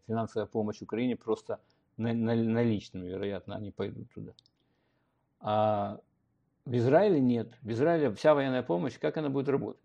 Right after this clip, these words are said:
Например, два с половиной миллиарда выделено Израилю на будущее, заложены уже на будущее. Вот представьте себе ситуацию. Вдруг опять начнётся плохая ситуация с Ираном.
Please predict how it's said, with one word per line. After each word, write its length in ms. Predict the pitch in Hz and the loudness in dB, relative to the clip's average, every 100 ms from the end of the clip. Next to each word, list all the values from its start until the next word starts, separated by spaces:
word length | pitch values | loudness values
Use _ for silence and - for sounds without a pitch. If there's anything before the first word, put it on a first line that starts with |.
| - | -8
Например, 520 | 123 151 147 135 - _ _ _ _ _ _ _ _ _ _ _ _ _ _ _ _ _ _ - | -4 -2 0 -2 -6 _ _ _ _ _ _ _ _ _ _ _ _ _ _ _ _ _ _ -10
два 280 | 98 135 165 | 2 4 4
с 80 | |
половиной 400 | - 147 139 135 | 4 2 4 4
миллиарда 640 | 120 117 131 170 127 101 - _ | 4 4 4 2 0 -6 -10 _
выделено 600 | - 104 127 110 107 104 98 | -6 2 2 4 0 -2 -4
Израилю 600 | 98 135 165 156 143 - _ _ _ _ _ _ _ _ _ _ _ | 2 4 4 2 -4 -8 _ _ _ _ _ _ _ _ _ _ _
на 240 | 147 135 135 | 0 4 4
будущее, 640 | 113 147 151 123 - 101 | 4 6 6 4 0 -2
заложены 600 | 98 123 131 135 107 110 | 2 6 8 6 4 0
уже 220 | 104 98 | 0 0
на 100 | 110 | 0
будущее. 480 | 110 156 160 139 98 | 0 0 0 -2 -2
Вот 260 | 117 123 - | -2 -2 -4
представьте 480 | 135 117 143 117 95 | -4 0 0 0 -4
себе 320 | - 98 92 _ _ | -6 -6 -6 _ _
ситуацию. 520 | - 110 117 104 104 101 | -14 -2 0 0 -2 -2
Вдруг 280 | 123 175 | 0 2
опять 360 | 127 131 139 - | 2 0 0 -2
начнётся 420 | - 107 127 117 | -8 -6 -6 -6
плохая 420 | 117 104 - 120 110 | -6 -6 -2 -2 -2
ситуация 480 | 101 110 117 110 | -2 -2 -2 -4
с 100 | 98 | -6
Ираном. 420 | 120 104 92 87 | -4 -4 -4 -8